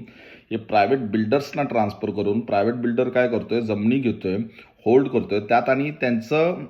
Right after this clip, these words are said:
असं असतं की प्रोजेक्ट डिले करायचे, जेणेकरून ती व्यक्ती तिथनं ते विकून निघूनच जायला पाहिजे. अशा पद्धतीचे प्रयत्न हे लोकं करतायत. या, अ, प्रकरणात पण दर्शन डेव्हलपरने ती पंच्याहत्तर करोडला जागा घेतली होती, त्याच्यानंतर ती दुसऱ्याला ट्रान्सफर केली.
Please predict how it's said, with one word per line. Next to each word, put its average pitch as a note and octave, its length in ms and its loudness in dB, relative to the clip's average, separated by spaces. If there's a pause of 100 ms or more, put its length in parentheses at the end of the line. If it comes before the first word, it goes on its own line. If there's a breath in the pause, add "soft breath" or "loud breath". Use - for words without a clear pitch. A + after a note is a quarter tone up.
असं A2+ 240 -4
असतं C#3 180 -6
की B2+ 100 -8
प्रोजेक्ट C3+ 420 -4
डिले C3 220 2
करायचे, - 680 -6
जेणेकरून C#3+ 840 2 (500 loud breath)
ती C#3 100 2
व्यक्ती C3 400 0
तिथनं C#3+ 600 -2 (260)
ते D3 60 -2
विकून C#3 460 0
निघूनच D#3+ 380 0
जायला A2+ 220 6
पाहिजे. E2 300 -4 (320)
अशा - 220 -4
पद्धतीचे C3 560 -4
प्रयत्न A2+ 400 -2
हे A2+ 280 2
लोकं G#2 240 -2
करतायत. F#2+ 380 -6 (460 loud breath)
या, A2+ 520 4
अ, A2 160 2
प्रकरणात A#2+ 520 -2
पण F2+ 320 -4 (140)
दर्शन G2 360 0
डेव्हलपरने A2+ 520 2
ती A2+ 160 -2
पंच्याहत्तर G#2+ 520 -4
करोडला A2 360 0
जागा G#2 260 0
घेतली G2+ 300 -4
होती, G#2 200 -2
त्याच्यानंतर G2 500 -4
ती G#2+ 180 -4
दुसऱ्याला F#2+ 400 -4
ट्रान्सफर G2+ 460 -4
केली. G2 380 -4